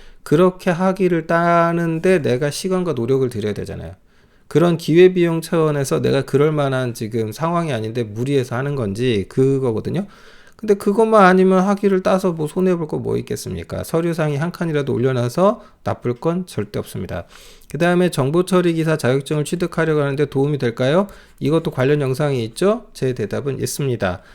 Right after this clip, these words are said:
따놔서 손해볼 거 없습니다. 다만 지금 여기에서 약간 조금 세모로 제가 가게 되는 거는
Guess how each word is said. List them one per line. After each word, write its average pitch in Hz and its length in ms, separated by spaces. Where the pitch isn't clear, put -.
따놔서 170 600
손해볼 151 480
거 143 100
없습니다. 127 920
다만 185 340
지금 170 300
여기에서 151 360
약간 160 600
조금 180 760
세모로 190 1040
제가 143 280
가게 127 280
되는 127 280
거는 110 420